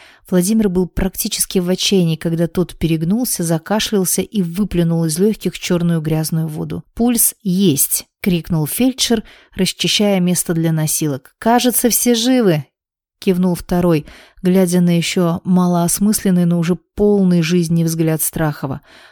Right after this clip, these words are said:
Баренцев засиял ещё ярче. "Все живы!" — сказал он торжественным тоном.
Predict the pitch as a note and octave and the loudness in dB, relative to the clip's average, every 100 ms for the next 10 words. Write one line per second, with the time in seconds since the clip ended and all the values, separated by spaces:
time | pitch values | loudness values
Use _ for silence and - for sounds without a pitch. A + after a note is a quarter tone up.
0 | _ E3+ E3+ F#3 G#3 G3 F#3 E3 D#3+ - | _ -4 -2 0 0 0 -2 -2 -2 0
1 | E3+ E3+ E3 - D#3+ E3 E3 - F3+ - | 0 0 -2 -2 -4 -4 -8 -10 -10 -12
2 | _ _ - - - C4 B3+ - C#4+ G#3+ | _ _ -4 -2 2 2 2 2 4 4
3 | C#3+ - F3+ F3 F3+ E3+ D#3 E3+ E3+ F3 | 2 0 0 2 2 2 0 0 0 -2
4 | - E3 E3 D#3 F3 D#3 C#3 | 0 0 0 -2 -2 -2 -2